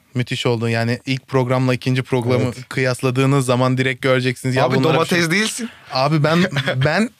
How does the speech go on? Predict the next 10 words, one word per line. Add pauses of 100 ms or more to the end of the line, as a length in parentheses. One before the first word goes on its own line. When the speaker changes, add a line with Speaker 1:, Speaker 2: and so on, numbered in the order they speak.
(120)
Speaker 1:
sapsarı (300)
ve
kıpkırmızı, (460)
tamam
mı?
Sen
de
rengi
kaçmış
gibi.